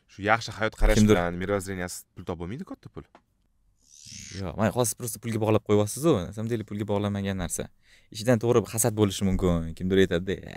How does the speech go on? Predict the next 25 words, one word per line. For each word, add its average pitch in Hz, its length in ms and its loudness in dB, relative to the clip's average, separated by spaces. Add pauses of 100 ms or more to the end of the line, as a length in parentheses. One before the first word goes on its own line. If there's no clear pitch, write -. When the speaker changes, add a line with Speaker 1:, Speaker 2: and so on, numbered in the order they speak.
(100)
Speaker 2:
"E, 64 120 -6
bu 73 100 -6
mana 64 220 -10
bunaqa", 82 280 -2 (1080)
hasad 107 400 6
bo'lib 110 340 8
turib 117 260 6
sizdan 104 540 6 (100)
chetlashishi 110 580 2
mumkin. 90 520 2 (120)
Lekin 110 520 6
bu 87 80 -4 (420)
sababi 107 440 -2
sizga 131 400 2
nimaga 120 280 4
qiziq 92 280 -2
emas, 139 220 4 (180)
u 95 80 -8
yoqda. 92 240 -4 (580)
Ular 110 120 4
kam 120 180 -2
pul 110 100 -2
topayotganligi 95 540 0
uchun 101 160 -4
emas. 135 300 -2